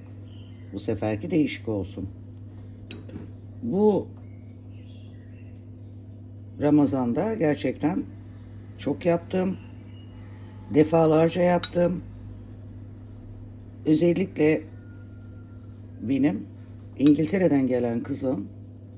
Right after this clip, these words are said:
çok seviyor. Çünkü o sütü çok seviyor. Bu da tam onun damak tadına göre oldu. Benim oğlum da çok sevdi.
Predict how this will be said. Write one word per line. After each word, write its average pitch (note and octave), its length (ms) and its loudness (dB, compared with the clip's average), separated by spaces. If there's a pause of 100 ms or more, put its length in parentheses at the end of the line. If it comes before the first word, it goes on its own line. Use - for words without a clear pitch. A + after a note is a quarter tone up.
(1600)
çok B2+ 240 -4
seviyor. E3 560 4 (1600)
Çünkü D3+ 240 2
o D3 120 6
sütü - 320 -4
çok B2 260 -4
seviyor. A2 520 0 (640)
Bu E3 120 2
da D#3+ 180 6
tam D#3+ 220 4 (960)
onun D#3 300 4
damak E3+ 300 4
tadına F#3+ 340 0
göre F#3 220 2
oldu. F3+ 440 0
Benim D#3 220 6
oğlum C#3+ 360 4
da G#2+ 120 0
çok F#2+ 240 -6
sevdi. G2 520 0